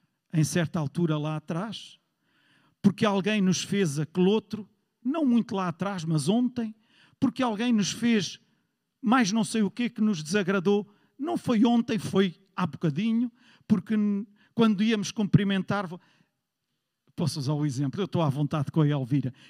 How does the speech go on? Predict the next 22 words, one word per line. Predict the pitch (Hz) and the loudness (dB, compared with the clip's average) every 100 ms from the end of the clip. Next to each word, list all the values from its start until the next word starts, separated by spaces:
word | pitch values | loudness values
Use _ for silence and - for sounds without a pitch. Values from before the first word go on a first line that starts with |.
| - | -2
ainda | 202 220 | 0 0
há | |
bocadinho, | 208 214 175 220 208 - _ | -4 -6 -2 -2 -2 -6 _
quando | - - - | -10 -8 -6
cheguei | 190 185 190 | -4 -2 -2
aqui, | 156 190 160 123 _ _ _ | -2 0 -2 -2 _ _ _
cumprimentei, | - 180 185 185 180 185 208 196 | -2 0 2 0 -2 -4 -6 -4
o | |
pastor | 180 175 - | -6 -4 -4
Francisco | 156 175 180 151 180 | -4 -6 -4 -4 -2
Armando | 170 180 | -2 -4
estava | - 180 170 175 | -6 -6 -4 -6
aqui, | 190 202 | -4 -6
cumprimentei-o, | 202 180 170 170 156 147 135 190 | -6 -2 -2 -2 -4 -4 -4 -4
ela | 214 | -2
estava | 190 - 240 220 | -4 -6 -10 -10
aqui | - | -8
mais | 202 208 180 | -6 -6 -4
à | 190 | -6
frente | - 202 - | -6 -8 -8
de | - | -4
costas | 220 220 - 208 - | -2 -2 -2 -4 -4